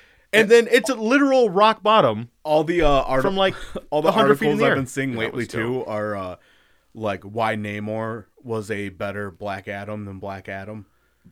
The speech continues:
Speaker 3: The Black Adam was trash, but all right.
Speaker 1: 'Cause he rock bottomed
Speaker 2: Well,
Speaker 1: better
Speaker 2: c-,
Speaker 1: than
Speaker 2: they,
Speaker 1: the
Speaker 2: they were, well, all the stuff was saying was that, like, the way that Namor was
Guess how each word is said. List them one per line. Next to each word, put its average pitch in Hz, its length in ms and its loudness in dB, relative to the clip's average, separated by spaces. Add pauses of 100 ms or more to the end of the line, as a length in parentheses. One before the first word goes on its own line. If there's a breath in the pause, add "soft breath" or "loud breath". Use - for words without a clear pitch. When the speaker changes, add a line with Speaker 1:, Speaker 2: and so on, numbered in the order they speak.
(120)
Speaker 3:
The - 120 -20
Black 113 240 -16
Adam 101 180 -4
was 71 140 -16
trash, 71 500 -10
but 90 240 -4 (220)
all 101 120 -2
right. 78 260 -6
Speaker 1:
'Cause 107 100 -14
he 113 80 -8
rock 107 340 -4
bottomed 104 240 -4
Speaker 2:
Well, 151 120 0
Speaker 1:
better 110 260 0
Speaker 2:
c-, - 140 -18
Speaker 1:
than - 100 -10
Speaker 2:
they, 151 240 4
Speaker 1:
the 131 80 -8
Speaker 2:
they 147 120 4
were, 135 360 -2 (280)
well, 143 200 -6
all 151 180 0
the 165 80 -8
stuff 147 320 -2
was 135 140 -8
saying 120 400 -4
was 107 180 -10
that, 110 340 -6
like, 107 380 -10
the 117 240 -8
way 120 300 -4
that 113 220 -8
Namor 110 460 -10
was 104 220 -10